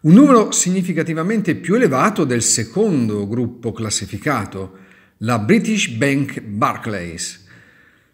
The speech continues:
dove sempre nel duemiladiciotto hanno lavorato solo, si fa per dire, cinquecentoquarantadue dipendenti con un milione e più di salario. La banca britannica asiatica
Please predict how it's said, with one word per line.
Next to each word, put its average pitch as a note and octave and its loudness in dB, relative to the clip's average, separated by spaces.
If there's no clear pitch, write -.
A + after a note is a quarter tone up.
dove E3 4
sempre D#3 0
nel B2 -2
duemiladiciotto C3 -4
hanno C#3 -2
lavorato A2+ -2
solo, C3 2
si A2+ -6
fa G#2 -8
per C#3+ -2
dire, A2 -6
cinquecentoquarantadue E3+ -2
dipendenti G#2 -4
con D#3+ 2
un C#3 2
milione G2+ -2
e E3+ 0
più F#2 -12
di A2 -8
salario. A2 -4
La C#3+ -6
banca A3 4
britannica D#3+ 0
asiatica A#2+ -4